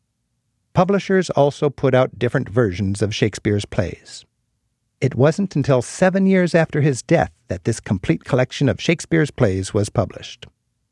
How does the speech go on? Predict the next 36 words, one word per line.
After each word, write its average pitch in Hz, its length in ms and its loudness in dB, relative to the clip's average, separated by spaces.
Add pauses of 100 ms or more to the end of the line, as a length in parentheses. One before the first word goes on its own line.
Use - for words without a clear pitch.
(340)
The 107 100 2
editors 165 420 2
were 87 120 0
friends 143 500 0 (140)
and 190 180 4
fellow 139 380 2
actors. - 640 -8 (1300)
Some 220 260 2
scholars 98 420 -4
have 110 140 0
wondered 143 300 2
if - 160 -2
maybe 208 240 2
Shakespeare 135 580 0
had 117 300 2
ghostwriters 95 640 -2
help 127 200 2
him 131 120 0
out 110 240 -2
on 85 160 -6
several 101 320 0
of 87 80 -6
his 85 100 -10
plays. - 500 -4 (360)
After - 280 0
all, 151 240 2
they 98 120 -8
figured, 120 360 -2 (200)
how 196 180 2
could 196 220 0
a 139 80 2
journeyman 143 440 0
actor 113 400 -2
with 104 320 -2
little 185 200 4
education 160 640 -2